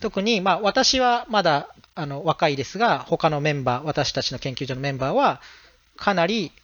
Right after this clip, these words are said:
えっと、その世界では、あの、かなりたくさんの経験がある方々かなと思います。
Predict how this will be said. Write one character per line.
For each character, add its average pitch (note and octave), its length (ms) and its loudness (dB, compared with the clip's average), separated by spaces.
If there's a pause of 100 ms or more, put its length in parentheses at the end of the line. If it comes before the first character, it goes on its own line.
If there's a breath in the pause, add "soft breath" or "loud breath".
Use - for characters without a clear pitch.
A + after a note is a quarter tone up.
え F#3 120 -10
っ - 40 -10
と、 B2 200 -14
そ - 140 -4
の D3 100 -4
世 C#3 140 -4
界 A#2+ 200 -2
で E3 120 0
は、 D3 280 2
あ C3 120 -6
の、 A2 240 -12 (800)
か F#3 140 2
な D3+ 100 2
り A#2+ 140 -4 (320)
た C3+ 100 -2
く - 80 -6
さ C#3 120 2
ん B2 40 0
の B2 60 -8
経 B2 180 -2
験 B2 140 -8
が B2 120 -2
あ B2 40 0
る A#2 80 -6
方 - 240 -8
々 A2 100 -4
か - 240 -8
な G#3+ 120 0
と - 100 -6
思 G#2 160 -8
い G2+ 80 -8
ま G2 100 -10
す。 - 260 -14